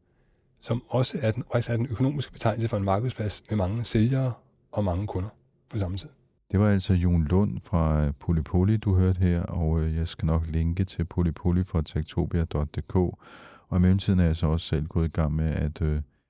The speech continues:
Speaker 2: hente mine personlige data ind i min telefon og min Polypod.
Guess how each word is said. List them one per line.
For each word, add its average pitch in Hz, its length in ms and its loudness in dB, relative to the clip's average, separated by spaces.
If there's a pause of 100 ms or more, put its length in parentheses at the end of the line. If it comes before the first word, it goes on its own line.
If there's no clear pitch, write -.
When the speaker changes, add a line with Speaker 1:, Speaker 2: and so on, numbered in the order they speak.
(240)
Speaker 2:
hente 82 280 4
mine 78 240 2
personlige 80 640 -2 (100)
data 78 420 0
ind 78 400 -2
i 85 300 0 (1080)
min 80 160 0
telefon 80 640 0
og 80 120 0
min 76 240 0 (120)
Polypod. 82 960 -2